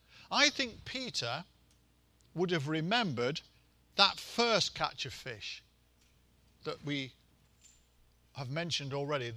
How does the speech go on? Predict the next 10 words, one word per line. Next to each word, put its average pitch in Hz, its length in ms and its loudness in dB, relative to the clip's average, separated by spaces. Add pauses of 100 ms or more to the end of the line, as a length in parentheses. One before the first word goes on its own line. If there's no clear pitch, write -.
(100)
described 139 540 0
in 143 160 -6
Luke, 123 340 -8 (260)
after 202 320 0
which 180 500 -2
Jesus 185 580 4
had 139 120 -4 (100)
taught 196 380 0
the 165 80 -6
people 139 640 -4